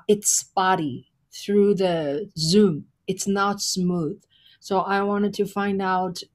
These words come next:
which way can be smooth so we can view it. Uh, but still, it should be a, not a public event just because the film, I'm still waiting for film festival to answer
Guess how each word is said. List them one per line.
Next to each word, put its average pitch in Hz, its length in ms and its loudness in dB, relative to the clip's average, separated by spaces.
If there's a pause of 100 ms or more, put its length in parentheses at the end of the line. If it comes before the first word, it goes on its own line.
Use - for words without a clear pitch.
(320)
which 196 540 2
way 180 240 -4
can 185 240 -6
be 170 120 -6
smooth 180 580 -2
so 185 240 -2
we 170 280 -4
can 165 260 -8
view 175 260 -2
it. 151 200 -6 (400)
Uh, 180 440 2 (540)
but 196 220 -2
still, 240 520 4
it 202 160 2
should 208 300 -2
be 190 320 -6
a, 185 400 0
not 202 520 0
a 190 140 2
public 196 880 -4
event 190 640 -4
just 190 240 -8
because 175 380 -6
the 175 100 -12
film, 202 320 -2
I'm 185 180 -4
still 233 240 -2
waiting 202 320 2
for 196 100 -4
film 190 300 -4
festival 175 520 -10
to 185 200 -8
answer 180 540 -8